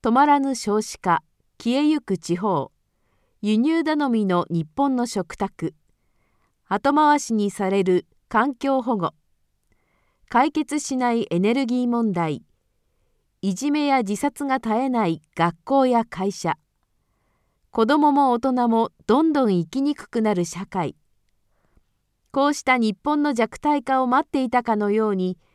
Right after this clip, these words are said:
土地もインフラも企業も外国資本に買われ、大量の移民が流入する。このままでは日本が日本でなくなる。もう見過ごしてなんていられない。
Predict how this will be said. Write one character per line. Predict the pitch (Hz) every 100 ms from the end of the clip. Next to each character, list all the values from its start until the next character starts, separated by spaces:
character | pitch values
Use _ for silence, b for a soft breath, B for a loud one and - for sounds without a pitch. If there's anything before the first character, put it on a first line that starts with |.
| _ _ -
土 | 202
地 | - 277
も | 254 233
イ | 220
ン | 269
フ | 254
ラ | 269 247
も | 226 226
企 | 269 277
業 | 269 240
も | 190 170 - _ -
外 | 208 262
国 | 302 269 285
資 | -
本 | 269 254 220
に | 190
買 | 196 180
わ | 190
れ、 | 180 180 _ _ _ _ -
大 | 240 285
量 | 320 311 294
の | 285
移 | 247
民 | 254 254
が | 240 226
流 | 185 226
入 | 220 220
す | 202 - 170
る。 | 165 _ _ _ _ _ _ _ _ _ _ _ _
こ | - 240
の | 269
ま | 269
ま | 262 233
で | 202
は | 175 170 b b b
日 | 202 190 -
本 | 311 320
が | 240
日 | 185 180 -
本 | 294 302
で | 208
な | 156 156
く | - 214
な | 202
る。 | 170 - _ _ _ _ _ _ _ _ _ _
も | 233 262 240 180
う |
見 | 175 180
過 | -
ご | 294 320
し | -
て | 294
な | 262 214
ん |
て | 175
い | 156 156
ら | 214
れ | 214 196
な | 180
い。 | 160